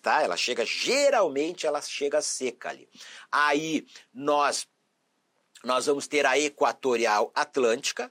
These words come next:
a equatorial atlântica e a polar atlântica. E a equatorial atlântica, ela chega também ali seca, com pouca umidade. Então, no geral, a tropical atlântica e a equatorial atlântica, elas chegam seca,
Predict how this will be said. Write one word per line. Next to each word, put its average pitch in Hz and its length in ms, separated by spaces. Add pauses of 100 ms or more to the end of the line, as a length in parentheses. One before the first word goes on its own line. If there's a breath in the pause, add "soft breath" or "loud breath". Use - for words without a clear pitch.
a 113 140
equatorial 107 640
atlântica 170 640 (360 loud breath)
e 160 120
a 175 80
polar 180 420
atlântica. 180 560
E 151 80
a 131 60
equatorial 127 580
atlântica, 139 640
ela 151 200
chega 170 460
também 131 320
ali 135 220
seca, 143 600
com 127 220
pouca 160 640
umidade. 156 520
Então, 143 180
no 208 180
geral, 160 460
a - 40
tropical 113 560
atlântica 131 640
e 113 60
a 117 40
equatorial 117 600
atlântica, 127 500
elas 147 220
chegam 147 260
seca, - 600